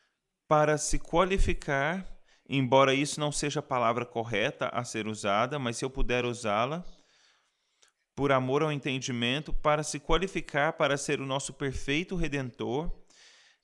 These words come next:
ele precisava ser imaculado, sem pecado, sem, sem qualquer tipo de mácula, e era necessário para Cristo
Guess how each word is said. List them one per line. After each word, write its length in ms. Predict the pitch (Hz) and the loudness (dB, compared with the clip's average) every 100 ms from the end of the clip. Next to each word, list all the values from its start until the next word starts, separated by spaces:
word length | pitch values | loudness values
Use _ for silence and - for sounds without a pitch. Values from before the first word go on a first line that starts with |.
| _ | _
ele 260 | 139 143 151 | -2 0 -2
precisava 720 | 156 147 - 147 143 147 147 | -2 -2 -2 -2 -2 0 -2
ser 540 | - - 147 143 143 151 | -2 -4 -2 0 -2 -4
imaculado, 1000 | 185 202 190 - 123 123 127 135 131 - - _ | -4 -2 -4 -4 0 2 2 0 -6 -12 -20 _
sem 340 | - - 175 | -6 -2 0
pecado, 880 | 180 175 151 - 135 131 139 139 147 - _ _ _ _ _ _ _ - | 0 -4 -4 -2 2 2 0 -2 -8 -10 _ _ _ _ _ _ _ -10
sem, 680 | - - 170 180 175 151 - _ _ _ _ _ _ _ _ _ _ _ - - | -4 0 0 0 -2 -4 -8 _ _ _ _ _ _ _ _ _ _ _ -18 -8
sem 800 | - 147 147 156 151 135 120 - _ _ | -4 0 0 0 -2 -2 -6 -10 _ _
qualquer 420 | - 139 - 180 | 0 0 2 0
tipo 640 | - - 165 175 - 165 156 - | 0 -2 -2 -4 -4 -4 -4 -8
de 160 | 113 143 | -4 -2
mácula, 680 | 131 127 147 - 170 175 - | 0 0 0 4 4 2 -4
e 180 | 135 147 | -2 0
era 160 | 151 | 0
necessário 800 | 151 156 165 147 - 151 170 190 | -2 -4 -4 -4 0 0 0 -2
para 260 | 190 151 147 | -2 -2 -2
Cristo 600 | - 127 135 147 175 | -6 -4 -4 -6 -8